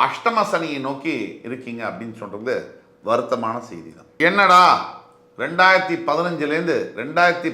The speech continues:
பத்தொன்பது வரைக்கும் வரட்டி எடுத்த சிம்ம ராசி அன்பர்கள் ரெண்டாயிரத்தி இருபதுக்கு அப்புறம் தான் கொஞ்சம் மூச்சு விட ஆரம்பிச்சாங்க. இருந்தாலும் ஓரளவுக்கு வண்டி ஓடுது அப்படின்னு பார்த்தா சிம்ம ராசி ஒரு பக்கம் இறங்கினாலும் ஒரு பக்கம் பிடிச்சு நிறுத்துதேன்னு நினைக்கும் போது இந்த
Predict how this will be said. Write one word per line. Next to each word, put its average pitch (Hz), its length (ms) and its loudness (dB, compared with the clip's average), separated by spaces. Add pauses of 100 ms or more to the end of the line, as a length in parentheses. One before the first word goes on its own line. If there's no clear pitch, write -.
பத்தொன்பது 165 580 -2 (300)
வரைக்கும் 131 440 -4 (1000)
வரட்டி 202 440 4 (100)
எடுத்த 185 220 -2
சிம்ம 165 280 -4
ராசி 156 320 2
அன்பர்கள் 135 460 -2 (260)
ரெண்டாயிரத்தி 160 500 0
இருபதுக்கு 160 360 0 (100)
அப்புறம் 151 340 -2
தான் 120 240 -2
கொஞ்சம் 131 340 -8
மூச்சு 185 380 -6
விட 131 140 -2 (120)
ஆரம்பிச்சாங்க. 110 420 -8 (160)
இருந்தாலும் 233 600 8 (160)
ஓரளவுக்கு 240 500 6 (440)
வண்டி 208 260 0
ஓடுது 190 400 2
அப்படின்னு 156 320 -4
பார்த்தா 143 180 2
சிம்ம 151 300 -4
ராசி 139 180 0 (100)
ஒரு 170 80 0
பக்கம் 185 300 0
இறங்கினாலும் 185 400 4
ஒரு 165 120 2
பக்கம் 165 220 -6 (260)
பிடிச்சு 185 280 -6
நிறுத்துதேன்னு 175 460 -4
நினைக்கும் 143 400 -4
போது 135 200 -2 (1120)
இந்த 92 140 -10